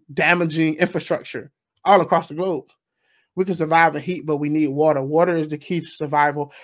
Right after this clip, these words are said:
Our planet lost over ninety percent of all spices over the years. And, and another thing is, I think more people die of the cold than they die of the heat. So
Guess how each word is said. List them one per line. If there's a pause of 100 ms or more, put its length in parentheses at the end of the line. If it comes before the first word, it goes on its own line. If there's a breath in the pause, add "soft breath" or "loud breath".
(140 soft breath)
Our
planet
lost
over
ninety
percent
of
all
spices
over
the
years. (540)
And, (460)
and
another
thing
is, (680)
I
think
more
people
die
of
the
cold
than
they
die
of
the
heat. (920)
So